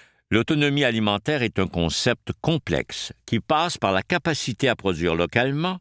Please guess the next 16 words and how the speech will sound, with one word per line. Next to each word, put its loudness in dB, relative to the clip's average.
mais 2
aussi -2
par -2
la 2
volonté 0
des 0
consommateurs -2
d'acheter -2
des 0
aliments 0
locaux. -2
Or, 2
encore 2
aujourd'hui, 0
le 2
prix -2